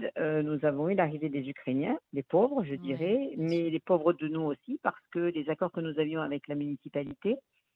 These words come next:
Speaker 1: heu, n'étaient plus d'actualité, vu que soixante-dix familles, heu, d'Ukrainiens sont arrivées à Nof Agalim et qu'il fallait libérer la place
Speaker 2: Mmh.
Speaker 1: parce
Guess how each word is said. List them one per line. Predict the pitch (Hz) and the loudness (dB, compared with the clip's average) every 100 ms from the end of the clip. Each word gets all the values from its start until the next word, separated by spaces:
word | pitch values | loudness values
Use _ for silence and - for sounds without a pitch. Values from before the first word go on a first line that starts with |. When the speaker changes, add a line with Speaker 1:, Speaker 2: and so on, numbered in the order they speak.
| _ _ _ - | _ _ _ -2
Speaker 1:
heu, | |
n'étaient | 151 147 156 | 0 0 -2
plus | - | -4
d'actualité, | 175 147 - 151 135 - 247 | -2 -2 -2 -4 -2 -2 -2
vu | 180 | -2
que | - 147 143 | -8 -10 -6
soixante-dix | 170 151 165 156 151 | -4 -4 -4 -4 -6
familles, | - 156 151 156 151 | -2 -2 0 -2 -2
heu, | 135 135 131 131 | 0 2 0 0
d'Ukrainiens | 131 147 - 135 151 233 | -4 -10 -6 -2 0 -2
sont | - 277 | -2 -6
arrivées | 143 139 180 | -4 -2 -2
à | |
Nof | 156 139 | -2 -4
Agalim | 143 131 123 147 226 | -4 -4 -4 -4 -4
et | 170 | -6
qu'il | - | -10
fallait | 127 - | -8 -8
libérer | 170 135 135 175 165 | -10 -10 -8 -6 -4
la | 143 | -6
place | - 123 190 _ _ _ 196 | -6 -8 -8 _ _ _ -14
Speaker 2:
Mmh. | 196 180 160 147 | -12 -12 -12 -6
Speaker 1:
parce | 147 - | -6 -6